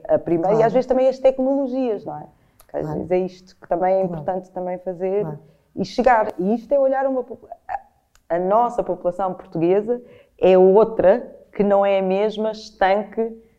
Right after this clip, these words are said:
Speaker 1: do tempo do fascista.
Speaker 2: Não, não.
Speaker 1: E ainda bem.
Speaker 2: Ainda bem que não é, exatamente. Ah, o, o, durante a pandemia, e porque tu falaste que muitas vezes as questões estão relacionadas, e infelizmente estão muito relacionadas na Europa, a questão do racismo, a questão da imigração, e,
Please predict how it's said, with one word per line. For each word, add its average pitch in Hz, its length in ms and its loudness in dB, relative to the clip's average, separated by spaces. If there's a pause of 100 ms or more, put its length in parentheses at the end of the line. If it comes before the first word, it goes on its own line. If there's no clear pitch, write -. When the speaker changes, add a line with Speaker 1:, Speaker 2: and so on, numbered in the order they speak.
(100)
Speaker 1:
do 165 80 -2
tempo 190 180 -4
do 196 80 -2
fascista. 196 480 -10 (220)
Speaker 2:
Não, 170 240 -8
não. 151 320 -10
Speaker 1:
E 185 120 6
ainda 208 240 4
bem. 165 240 0
Speaker 2:
Ainda 196 220 4
bem 190 160 2
que 190 100 -8
não 196 160 -2
é, 180 80 -2
exatamente. 160 580 -6 (420)
Ah, 196 260 0
o, 247 240 -4 (140)
o, - 60 -6
durante 233 500 0
a 214 120 4
pandemia, 214 640 2 (300)
e 196 100 0
porque - 200 -14
tu 196 120 -6
falaste 202 480 2
que 175 120 -10
muitas 185 320 0
vezes 185 180 0
as 170 120 -6
questões 180 540 -6 (320)
estão 190 280 -2
relacionadas, 175 520 -2
e 180 60 -2
infelizmente 170 540 -6
estão 175 160 -10
muito 175 240 -6
relacionadas 151 600 -8 (320)
na 170 120 -8
Europa, 175 340 -2
a - 20 -8
questão 175 240 -10
do 160 80 -10
racismo, 160 460 -10
a 151 40 -12
questão 160 200 -10
da 156 80 -10
imigração, 156 640 -12 (640)
e, 143 320 -18